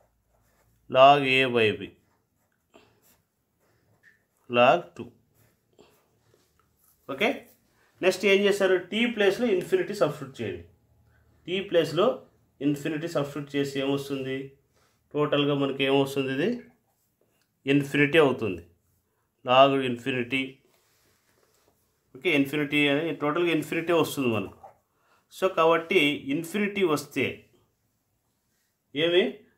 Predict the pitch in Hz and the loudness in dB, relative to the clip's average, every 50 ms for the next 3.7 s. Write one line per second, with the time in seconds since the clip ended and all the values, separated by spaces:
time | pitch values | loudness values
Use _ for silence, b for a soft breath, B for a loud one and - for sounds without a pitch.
0 | _ _ - 135 151 170 180 170 - - 170 170 165 175 170 196 190 202 180 - | _ _ -6 -2 2 2 2 2 0 0 -2 0 0 0 0 0 0 -2 -4 -4
1 | - 175 170 170 165 165 170 185 214 247 - - _ _ _ _ _ _ _ _ | -6 -6 -4 -2 0 0 0 0 -2 -4 -8 -14 _ _ _ _ _ _ _ _
2 | _ _ _ _ _ _ _ _ _ _ _ _ _ _ - - _ 104 101 117 | _ _ _ _ _ _ _ _ _ _ _ _ _ _ -20 -20 _ -6 0 2
3 | 120 123 127 127 120 117 - - 107 104 98 92 87 | 2 4 4 4 2 2 -2 -4 -6 -6 -6 -6 -10